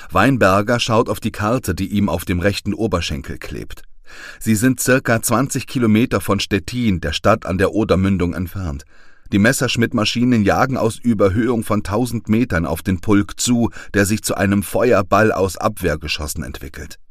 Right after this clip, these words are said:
Jeder der Flugzeugführer hat sich einen der Bomber herausgepickt und nimmt ihn aufs Korn. Nun bricht die berühmte Minute an, in der jeder der Flieger auf sich allein gestellt ist.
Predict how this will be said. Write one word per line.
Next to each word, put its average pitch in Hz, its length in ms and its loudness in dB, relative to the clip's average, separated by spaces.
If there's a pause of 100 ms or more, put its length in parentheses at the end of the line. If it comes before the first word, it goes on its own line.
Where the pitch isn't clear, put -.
(480)
Jeder 120 340 6
der 98 140 4
Flugzeugführer 107 960 0
hat 120 140 -2
sich - 240 -4
einen 120 320 2
der 101 120 2
Bomber 104 320 4
herausgepickt 95 840 -2
und 107 200 -2
nimmt 101 280 -2
ihn 87 160 -4
aufs 73 240 -8
Korn. - 400 -10 (760)
Nun 127 280 6
bricht 127 280 -2
die 120 80 2
berühmte 117 460 0
Minute 110 480 4
an, 113 160 0
in 110 120 2
der 104 140 2
jeder 127 340 0
der 101 160 0
Flieger 120 440 0
auf 92 120 -2
sich 98 240 -4
allein 98 320 -2
gestellt - 440 -8
ist. - 260 -12